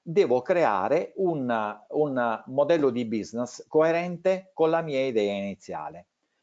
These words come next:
Quindi scelgo una e una sola opzione per ogni colonna. E dico, "Ok, l'apertura del negozio fisico naturalmente lo apro in un'altra città.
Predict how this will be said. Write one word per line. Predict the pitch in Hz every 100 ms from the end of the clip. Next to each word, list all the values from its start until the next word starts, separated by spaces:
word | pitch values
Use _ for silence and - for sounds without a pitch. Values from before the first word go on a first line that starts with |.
| _
Quindi | 196 165 113 113
scelgo | - 180 113 101 104 98 -
una | 233 220 123 90 85 -
e |
una | 120 113 113
sola | 151 127
opzione | 127 - 113 90 110 151 _ _ _
per | 226 165
ogni | 104 107 117 120 -
colonna. | - 98 80 82 80 85 _ _ _ _ _ _ _ _ _ _ _ _
E | - 165
dico, | 131 117 - 101 - _ -
"Ok, | 165 165 110 90 -
l'apertura | 147 151 175 226 190
del | 131
negozio | 123 120 - 127
fisico | 180 190 117 107
naturalmente | 101 98 107 107 127 151 120
lo | 101 101
apro | 107 101
in | 104 101
un'altra | 98 95 92 90
città. | 92 - 82